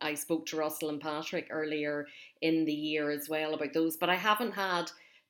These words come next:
the, the authors of the third and fourth books on yet. So just tell everybody what those two are.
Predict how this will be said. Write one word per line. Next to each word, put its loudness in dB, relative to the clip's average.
the, 6
the 4
authors 2
of -6
the -8
third 2
and -4
fourth 0
books -2
on 0
yet. 0
So -4
just -4
tell 0
everybody -2
what 0
those 0
two -2
are. 0